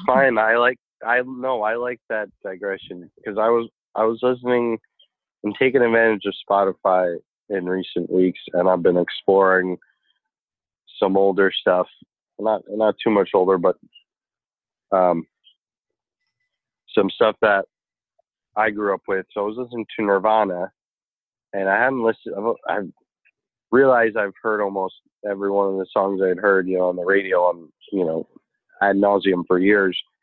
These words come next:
Speaker 2: but I hadn't really heard the, the deeper cuts and stuff. But, but I just got to thinking about, about Kurt Cobain and the music, and it's very good. But I wonder,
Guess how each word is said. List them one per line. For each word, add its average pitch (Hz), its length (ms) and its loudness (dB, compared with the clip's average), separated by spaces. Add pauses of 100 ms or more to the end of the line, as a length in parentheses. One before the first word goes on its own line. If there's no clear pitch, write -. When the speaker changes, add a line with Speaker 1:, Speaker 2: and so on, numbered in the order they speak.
(300)
Speaker 2:
but 92 80 2
I 98 80 4
hadn't 98 140 0
really 95 280 2
heard 98 260 2
the, 87 200 -4 (260)
the 85 220 -10
deeper 95 280 -2
cuts 85 320 -2 (120)
and 87 160 -4
stuff. 87 240 0
But, 98 140 2 (480)
but 135 100 2
I 135 80 4
just 135 200 2
got 135 200 0
to 120 100 -4
thinking 117 440 0
about, 104 300 2 (800)
about 101 240 0
Kurt 107 280 0
Cobain 104 340 2
and 95 120 -4
the 92 40 -4
music, 101 440 0 (760)
and 107 120 2
it's 123 180 2
very 160 180 4
good. 113 320 2 (1600)
But 113 240 2 (280)
I 110 100 0
wonder, 120 720 0